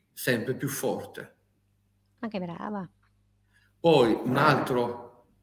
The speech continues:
Speaker 1: ne abbiamo tanti, ecco, <clears throat> ne sto leggendo veloci, ma vanno letti con, <clears throat> non, non, probabilmente non sono un buon lettore di haiku, ma vanno letti con sentimento, con emozione. Ecco, questi, questi sono molto belli.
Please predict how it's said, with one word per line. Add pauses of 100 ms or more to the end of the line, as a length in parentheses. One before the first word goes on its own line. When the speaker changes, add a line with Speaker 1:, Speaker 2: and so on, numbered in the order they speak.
(160)
Speaker 1:
ne
abbiamo
tanti,
ecco,
<clears throat>
ne
sto
leggendo
veloci,
ma (260)
vanno
letti
con,
<clears throat>
non, (1900)
non,
probabilmente
non
sono (800)
un
buon
lettore
di
haiku, (360)
ma
vanno
letti
con
sentimento,
con
emozione.
Ecco,
questi,
questi
sono
molto
belli.